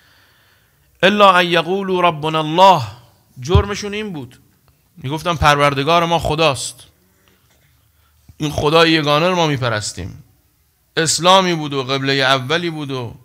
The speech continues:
با این عده‌ای نمیساختن. قرآن چقدر دقیق میفرماد،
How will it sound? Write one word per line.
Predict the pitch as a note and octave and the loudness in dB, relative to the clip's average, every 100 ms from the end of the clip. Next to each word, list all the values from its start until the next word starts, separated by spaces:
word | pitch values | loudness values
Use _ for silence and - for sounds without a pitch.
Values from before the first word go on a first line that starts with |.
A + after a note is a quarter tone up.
| _ _ _ _ - | _ _ _ _ -8
با | C#3 | -2
این | F3 F#3 | -2 -2
عده‌ای | G3+ G3 F3+ G3+ | -4 -4 -4 -4
نمیساختن. | G#3 G3 - A#2 - D#2 B1+ _ _ _ _ _ _ _ _ | -4 -2 0 0 0 -14 -18 _ _ _ _ _ _ _ _
قرآن | D#3 F3+ F#3 G#3+ F3 | 2 4 4 2 -2
چقدر | - F3+ G#3 G#3 E3+ | -8 -4 -4 -4 -4
دقیق | F3 D#3+ B2+ | -4 -4 -8
میفرماد، | C3+ B2 A#2+ A2 G#2+ F#2+ | -8 -4 -2 -2 -6 -10